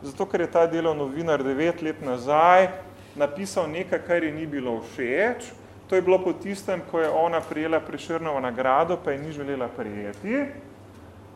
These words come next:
A, in potem gre zgodba o tem, kako je pač ostarela dama, kot sama pravi, a ne vem, če to tukaj piše, ampak nekaj piše.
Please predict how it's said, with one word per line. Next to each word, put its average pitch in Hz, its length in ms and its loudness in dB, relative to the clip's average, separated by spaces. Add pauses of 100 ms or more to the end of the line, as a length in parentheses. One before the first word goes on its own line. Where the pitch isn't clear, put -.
(180)
A, 160 440 6 (320)
in 269 500 0
potem 240 320 -2
gre 233 160 0
zgodba 214 380 4
o 190 100 4
tem, 202 460 -2
kako 196 500 2
je 185 120 2 (100)
pač 175 340 2 (300)
ostarela 156 600 -2
dama, 180 680 2 (400)
kot - 180 -10
sama 180 340 2
pravi, 185 800 0 (1700)
a 131 60 -12
ne 131 120 -10
vem, 151 240 -8
če 143 100 -12
to 131 160 -12
tukaj 165 400 -10
piše, 180 380 -6 (1000)
ampak 135 260 -10
nekaj 135 240 -14 (100)
piše. 190 360 -6